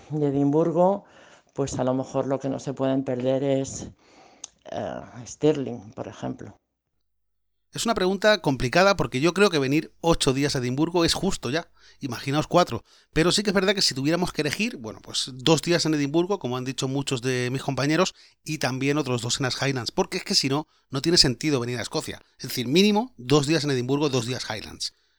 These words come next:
Speaker 2: Por supuesto, lo ideal es venir por lo menos seis, siete días mínimo,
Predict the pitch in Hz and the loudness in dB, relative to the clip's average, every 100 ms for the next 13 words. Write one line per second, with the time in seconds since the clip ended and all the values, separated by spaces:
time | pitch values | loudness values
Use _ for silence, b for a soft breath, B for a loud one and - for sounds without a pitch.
0 | _ - - 120 151 - 185 180 - 117 | _ -2 -2 0 0 4 4 4 -2 -6
1 | 113 139 147 131 143 151 b b - 127 | -2 -2 -2 0 0 -2 b b -4 4
2 | 170 185 - 170 - 160 160 160 175 175 | 6 6 6 2 2 0 2 0 2 2
3 | 131 170 196 190 254 | 4 4 6 4 0